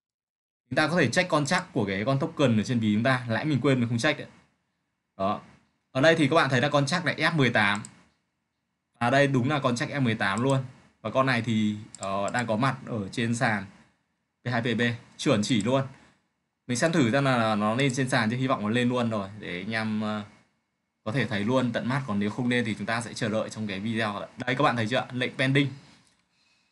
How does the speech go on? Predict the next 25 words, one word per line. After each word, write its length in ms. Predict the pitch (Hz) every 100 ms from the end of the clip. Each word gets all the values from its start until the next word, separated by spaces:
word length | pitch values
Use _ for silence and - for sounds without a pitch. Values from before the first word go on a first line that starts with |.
| _ _ _ _ _
Thông 80 | 196
thường 200 | 202 165
thì 260 | 156 143 139
muốn 220 | 135 135
lên 160 | 175 170
sàn 280 | 175 135 123
thì 60 |
ít 100 | 175
nhất 160 | 220 -
phải 100 | -
có 80 | 120
mười 140 | 143
hai 160 | 139 139
confit. 320 | 139 139 196 - - _ -
Đấy, 220 | 107 113 131
mình 140 | 127 120
nói 160 | 117
luôn, 180 | 151 147 - - _ -
ít 100 | 165
nhất 160 | 175 -
phải 100 | 110
có 60 |
mười 120 | 110 139
hai 120 | 120
confit. 300 | 117 110